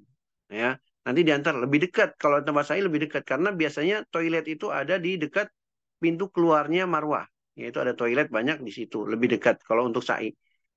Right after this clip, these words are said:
Kalau ketika tawaf memang agak jauh. Nah, tapi ketika sa'i, rangkaian sa'i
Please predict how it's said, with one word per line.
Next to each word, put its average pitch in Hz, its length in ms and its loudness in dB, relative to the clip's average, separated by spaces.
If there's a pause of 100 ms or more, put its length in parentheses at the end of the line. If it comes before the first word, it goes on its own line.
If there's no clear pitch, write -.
Kalau 120 180 2
ketika 120 300 -2
tawaf 151 180 4
memang 147 220 0
agak 113 160 -2
jauh. 107 240 -2 (100)
Nah, 123 220 0 (320)
tapi 156 720 2
ketika 202 480 0
sa'i, 147 480 0 (400)
rangkaian 160 420 2
sa'i 214 240 0